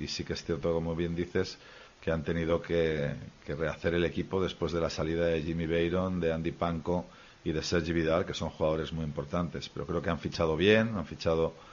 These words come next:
en esas posiciones jugadores como Quintel Boots, como Guille Rubio, y han recuperado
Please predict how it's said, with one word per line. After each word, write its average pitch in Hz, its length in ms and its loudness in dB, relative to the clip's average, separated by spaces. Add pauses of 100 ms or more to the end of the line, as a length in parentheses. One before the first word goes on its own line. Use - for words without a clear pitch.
(320)
en 85 80 -2
esas 80 180 -2
posiciones 82 640 -2
jugadores 80 400 2
como 78 260 -4
Quintel 90 340 0
Boots, 92 520 0
como 80 320 -2
Guille 90 240 4
Rubio, 92 400 4
y 90 80 4
han 85 140 0
recuperado 82 640 2